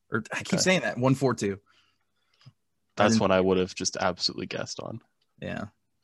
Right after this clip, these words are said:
Speaker 2: right.
Speaker 1: It'd be pretty amazing if she was Scrapper three. Like, I feel
Speaker 2: Yeah.
Speaker 1: like <laughs> people ahead of her.
Speaker 2: Well, luckily, I'm not shaving my head, so.
Speaker 1: <laughs> Yeah, it doesn't matter if you get it wrong.
Speaker 2: All right, let's keep chugging. Uh, in Black Panther,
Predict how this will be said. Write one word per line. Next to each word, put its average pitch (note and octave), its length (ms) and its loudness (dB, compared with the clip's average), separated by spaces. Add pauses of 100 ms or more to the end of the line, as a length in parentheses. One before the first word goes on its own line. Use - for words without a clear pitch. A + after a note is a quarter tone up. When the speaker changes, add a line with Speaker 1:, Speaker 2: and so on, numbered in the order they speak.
(720)
Speaker 2:
right. D3+ 40 -10
Speaker 1:
It'd - 80 -14
be - 80 -6
pretty D3+ 180 6
amazing B2 360 6
if G#2 80 4
she A#2+ 120 -2
was G#2 160 2
Scrapper A2 360 2
three. G#2 560 -2 (120)
Like, G#2+ 120 -2
I G2+ 80 0
feel A2+ 220 4
Speaker 2:
Yeah. G2 160 4 (420)
Speaker 1:
like F#3 100 6
<laughs> - 60 -6
people B2 420 -2
ahead A2 180 2
of G#2 100 -2
her. G#2 220 -2 (1000)
Speaker 2:
Well, A2 80 0
luckily, A#2+ 320 6
I'm F#2+ 140 6
not F2+ 140 0
shaving F#2+ 280 -6
my F#2 100 -2
head, F#2+ 260 -6 (480)
so. F#2 360 -2
Speaker 1:
<laughs> - 80 -8
Yeah, G#3+ 440 6
it - 140 8
doesn't E3+ 240 8
matter C3+ 220 4
if B2 80 2
you C3+ 80 2
get B2 100 4
it A#2 60 6
wrong. A#2 240 4 (960)
Speaker 2:
All G#2+ 100 6
right, C#3+ 160 6
let's - 260 2 (180)
keep A#2+ 220 0
chugging. G2+ 440 2 (480)
Uh, G#2+ 360 8 (260)
in A2+ 180 4
Black G#2+ 380 4
Panther, G#2+ 540 0